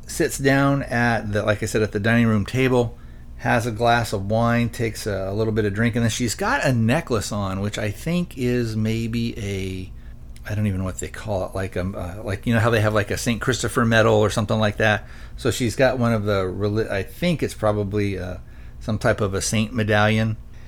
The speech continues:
and she's kinda looking into her purse, and she reaches in, and then all of a sudden, she just whips out a gun,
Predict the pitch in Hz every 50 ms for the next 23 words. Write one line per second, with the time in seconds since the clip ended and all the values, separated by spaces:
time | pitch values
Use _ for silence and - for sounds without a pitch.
0 | - - - - - 110 110 110 110 110 110 110 110 107 104 - - 113 101 -
1 | - 143 131 123 120 120 120 117 - 131 120 117 117 113 113 113 110 - 117 110
2 | 104 - 113 101 - - 113 107 110 117 110 - 113 110 101 107 110 107 104 101
3 | 101 104 110 98 98 104 101 104 101 95 110 123 131 143 143 135 113 - - 135
4 | 131 127 120 107 101 98 - - - - - - - - - - - - 123 113
5 | 120 110 104 - - - - 139 113 - - 156 139 135 131 113 107 110 117 123
6 | 131 139 147 147 139